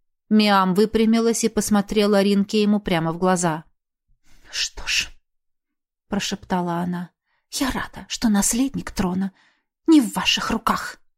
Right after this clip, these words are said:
Тот ответил скупой усмешкой.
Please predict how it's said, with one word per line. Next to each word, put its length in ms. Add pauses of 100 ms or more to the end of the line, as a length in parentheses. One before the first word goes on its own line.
(1500)
Тот 240
ответил 500
скупой 500
усмешкой. 760